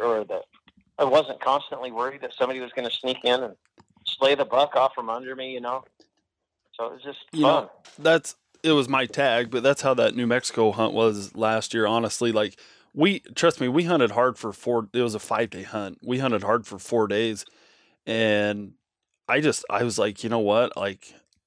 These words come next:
Speaker 2: I'm taking a buck home." This is, this is a really hard to draw tag, um, which is ironic. Um, I didn't, you know, it was a tough hunt, but, um, and so that night I'd basically made my mind up. We had seen where this buck was at, the one that I ended up killing.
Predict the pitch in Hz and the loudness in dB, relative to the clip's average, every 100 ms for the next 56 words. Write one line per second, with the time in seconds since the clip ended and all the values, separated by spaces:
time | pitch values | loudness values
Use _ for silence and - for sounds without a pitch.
0 | _ _ 117 117 214 - 143 98 104 - | _ _ -10 -2 -2 -2 -4 -2 -4 -4
1 | 104 101 104 - _ _ _ _ _ 139 | -6 -6 -8 -18 _ _ _ _ _ -2
2 | 160 135 113 127 139 120 107 101 120 147 | 0 0 0 0 0 2 0 0 2 2
3 | 147 131 127 107 110 98 - 110 117 117 | 4 2 0 0 0 0 0 2 2 2
4 | 117 127 - 107 107 101 101 98 113 107 | -4 -14 -8 -2 -2 -2 -6 -12 -12 -10
5 | 104 95 95 95 107 120 - _ _ - | -6 -6 -6 -6 -8 -10 -14 _ _ -14
6 | 101 101 104 104 101 _ - 113 101 98 | -12 -10 -10 -10 -12 _ -14 -8 -6 -6
7 | 101 95 - 107 - 120 123 - 107 - | -8 -14 -8 -6 -4 -4 -4 -4 -10 -12
8 | - - _ - 113 107 104 98 - _ | -20 -20 _ -4 0 2 0 -2 -14 _
9 | - 131 113 135 120 113 107 117 139 101 | -4 -4 0 4 4 2 0 0 0 0
10 | 123 139 127 117 117 131 - 127 117 110 | 0 2 2 2 2 0 2 2 2 2
11 | 104 104 117 113 110 120 135 104 - 123 | 2 2 2 0 0 0 -2 -2 -2 0
12 | 110 104 104 - 110 - 107 98 117 107 | 0 -2 -4 -2 -2 -2 -4 2 2 2
13 | 107 110 110 104 104 101 98 - 156 131 | -2 -2 0 0 0 0 -6 -6 -4 -2
14 | 104 | -4